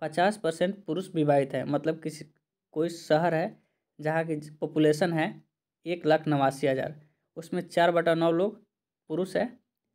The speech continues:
अन्य महिलाएं हैं और पचास परसेंट पुरुष विवाहित है। तो आपसे क्वेश्चन पूछ रहा है कितने प्रतिशत विवाहित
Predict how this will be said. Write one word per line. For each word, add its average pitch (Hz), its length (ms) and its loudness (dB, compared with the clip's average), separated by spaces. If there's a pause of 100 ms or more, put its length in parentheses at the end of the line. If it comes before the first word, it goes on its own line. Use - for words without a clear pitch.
(240)
अन्य 180 420 -4 (920)
महिलाएं 147 420 2
हैं 143 200 -12 (1300)
और 147 240 -4
पचास 165 360 2
परसेंट 190 440 -4
पुरुष 175 400 -2
विवाहित 135 400 0
है। 143 120 -10 (100)
तो - 140 -10
आपसे 147 240 -4
क्वेश्चन 165 320 -2
पूछ 196 220 -10
रहा 175 180 2
है 220 160 -4 (320)
कितने 151 280 -6
प्रतिशत 165 720 -2
विवाहित 151 420 -2